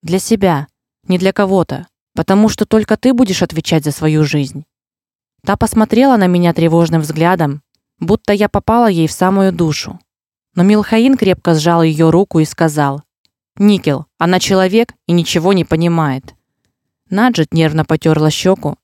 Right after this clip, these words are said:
и ничего не ответила. Я прощально кивнула и ушла.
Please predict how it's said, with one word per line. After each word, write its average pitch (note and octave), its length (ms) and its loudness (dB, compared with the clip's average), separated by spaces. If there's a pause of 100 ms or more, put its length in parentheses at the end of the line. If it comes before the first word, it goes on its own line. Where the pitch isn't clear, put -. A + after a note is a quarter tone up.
и E3+ 80 -2
ничего F#3+ 420 0
не G#3+ 100 4
ответила. D3 600 -4 (420)
Я F3+ 180 -2
прощально A3+ 520 2
кивнула A3+ 440 4
и G3 100 2
ушла. E3+ 560 -2